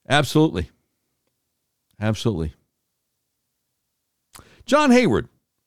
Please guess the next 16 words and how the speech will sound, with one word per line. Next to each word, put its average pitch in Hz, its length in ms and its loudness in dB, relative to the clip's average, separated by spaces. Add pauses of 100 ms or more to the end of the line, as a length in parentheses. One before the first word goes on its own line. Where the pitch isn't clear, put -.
(120)
over 165 180 2
the 147 120 0
Breitbart, 113 720 -2 (460)
a 117 80 -10
guy 175 180 0
that 139 120 0
I 131 80 2
like 131 300 0
to, 104 220 -2
uh, 90 40 -2
quote 110 320 0
on 95 100 -2
a 87 40 -2
regular 85 300 -2
basis, 71 400 -8
says, 73 220 -8